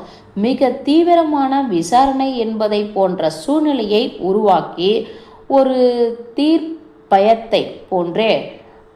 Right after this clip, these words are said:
அவனை நோக்கினர். அந்த பிஷப்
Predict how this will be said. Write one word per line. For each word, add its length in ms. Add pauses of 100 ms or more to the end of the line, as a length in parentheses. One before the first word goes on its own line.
அவனை 720
நோக்கினர். 520 (800)
அந்த 640
பிஷப் 500